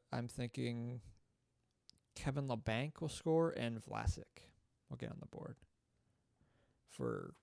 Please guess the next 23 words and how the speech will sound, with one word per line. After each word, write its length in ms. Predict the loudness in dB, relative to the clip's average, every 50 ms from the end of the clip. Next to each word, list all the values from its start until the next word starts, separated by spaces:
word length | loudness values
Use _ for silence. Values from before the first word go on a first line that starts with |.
| -20 _ _ _ _ _ _ _ _ _ _ _ _ -8 -6
uh, 160 | -6 -6 -4 -4
the 80 | -4
Sharks, 400 | -2 0 0 0 0 -2 -4 -6 -2
and 200 | 0 0 -2 -2
Coots 540 | -2 2 2 2 2 2 0 -4 -4 -4 -8 -10 -6
will 80 | -4 -4
stay 220 | -2 0 0 0 0
hot 280 | 0 -2 -2 -4 -4
and 100 | -6 -6
get 120 | -4 -2 -2
on 100 | -2 -2
the 60 | -2
board 220 | 0 0 0 0 0
for 80 | -2
the 80 | -2 -2
Flyers. 480 | -2 -4 -4 -4 -4 -8 -10 -12 -14 -18 _ _ _ _ _ _ _ _ _ _ _ _ _ _ _ _ _ _ _ _ _ _ _ _ _ _ -20 -12 _ 2
I 100 | 2 4
hope 220 | 4 4 2 0 0
I'm 160 | -2 0 0
wrong, 200 | 0 0 -2 -4 _ _ _ _ _ _ -4
but 160 | -2 -2 -4 _ _ _ _ _ _ _ _ _ _ _ -6 -4
who 80 | -4
knows? 280 | -4 -4 -6 -10 -14